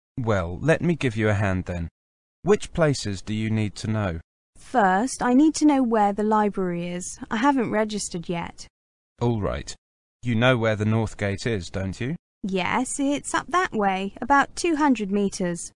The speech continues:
Speaker 1: Sorry, Lisa. I'm afraid it's in that direction, and it's about five hundred meters away.
Speaker 2: Well, that begins to explain why I can't find anything.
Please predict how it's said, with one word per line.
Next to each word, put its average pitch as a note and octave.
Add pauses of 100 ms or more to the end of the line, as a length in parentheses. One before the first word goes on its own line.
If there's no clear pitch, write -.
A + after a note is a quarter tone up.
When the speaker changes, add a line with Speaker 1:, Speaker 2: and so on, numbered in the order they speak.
(320)
Speaker 1:
Sorry, F#2+
Lisa. G2+ (380)
I'm C3+
afraid D#3+
it's C3
in B2+
that D3
direction, G2+
and A#2+
it's A#2
about A#2+
five C3+
hundred G2
meters G2
away. F2+ (500)
Speaker 2:
Well, D4+
that D4+
begins A3+
to G#3+
explain G3
why G3+
I A#3+
can't C#4+
find D#4
anything. F#3